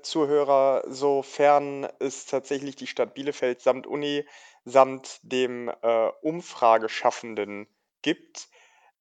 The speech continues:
äh, werden wir alsbald die Ergebnisse wahrscheinlich über die Seite der D E G halten. Ihr hoff-, äh, wir hoffen, ihr hattet viel Spaß beim Zuhören.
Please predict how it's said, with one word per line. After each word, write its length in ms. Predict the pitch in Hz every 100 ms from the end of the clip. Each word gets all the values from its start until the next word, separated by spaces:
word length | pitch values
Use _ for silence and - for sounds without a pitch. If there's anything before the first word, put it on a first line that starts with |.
| -
äh, 260 | 127 123 123
werden 240 | 139 143
wir 240 | 135 123
alsbald 840 | 107 160 - - 131 151 - - -
die 380 | 127 135 131 -
Ergebnisse 1000 | 113 123 - 127 - 139 131 135 135 - _ _
wahrscheinlich 600 | 120 113 131 143 180 165
über 120 | 135
die 100 | 131
Seite 260 | 123 120 131
der 100 | 117
D 220 | 117 107
E 20 |
G 160 | 104 123
halten. 320 | 139 - 127
Ihr 220 | 131 - 131
hoff-, 200 | - -
äh, 360 | 92 113 107
wir 140 | 127 127
hoffen, 260 | 143 151
ihr 140 | - 120
hattet 260 | 113 -
viel 240 | - 147 147
Spaß 360 | - 123 -
beim 180 | 113 104
Zuhören. 460 | - 139 147 156